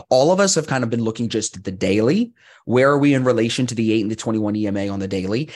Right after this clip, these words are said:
How many certain up days or down days are we in a row? 'Cause we've been doing some statistical back testing on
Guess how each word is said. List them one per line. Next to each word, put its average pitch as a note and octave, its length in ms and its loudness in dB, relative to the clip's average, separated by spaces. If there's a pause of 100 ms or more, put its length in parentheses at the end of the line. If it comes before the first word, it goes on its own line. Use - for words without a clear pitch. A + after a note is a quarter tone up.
(140)
How D3+ 100 0
many E3 200 2
certain C3+ 400 2
up B2 180 0
days B2+ 240 2
or A2 60 0
down G#2+ 260 -2
days A2 180 -2
are G2+ 140 -2
we G#2+ 160 -4
in G2 100 -2
a F#2+ 60 -4
row? F#2+ 320 -4
'Cause A2+ 220 -4
we've A#2 100 2
been G#2+ 100 0
doing G#2 200 0
some - 160 -2
statistical G2 540 -4
back F#2 260 -4
testing G2 320 -2
on F#2 160 0